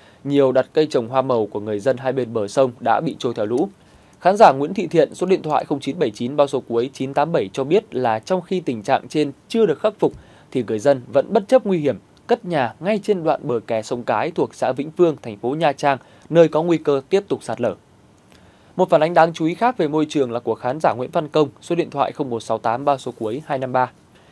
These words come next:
Anh Công cho biết tại khu vực Hồ Thiền Quang thuộc phường Nguyễn Du, quận Hai Bà Trưng, Hà Nội, hiện đang diễn ra tình trạng đi vệ sinh bừa bãi xuống lòng hồ. Theo anh được biết thì tình trạng này đã diễn ra nhiều năm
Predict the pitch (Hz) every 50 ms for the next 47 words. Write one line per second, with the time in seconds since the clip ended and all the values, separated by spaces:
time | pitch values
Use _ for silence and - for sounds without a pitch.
0 | _ _ - - - 151 156 165 156 147 - 156 147 165 208 220 - - 156 151
1 | 160 180 180 160 156 147 135 131 127 120 - 135 120 113 110 - 151 156 156 147
2 | 135 - - - 143 131 - - - 135 120 113 107 113 131 - 165 156 151 160
3 | 151 147 - - - 135 131 123 110 107 - 131 120 120 104 113 117 113 - _
4 | - - - _ - 156 160 - - 170 190 196 180 165 196 - - 180 208 190
5 | 170 160 - 131 110 104 - 127 107 - - - 180 185 180 156 143 - - -
6 | 151 139 135 - 156 151 135 127 113 104 - 95 180 208 - - 180 196 165 120
7 | 117 127 113 104 - _ _ _ _ _ - _ _ _ _ _ _ _ - 147
8 | 143 147 151 143 135 - 131 165 208 202 - 147 123 131 117 117 - 143 127 -
9 | - 131 123 120 117 113 120 - - 147 147 147 156 - 180 160 175 156 151 147
10 | 139 135 131 123 120 127 151 156 151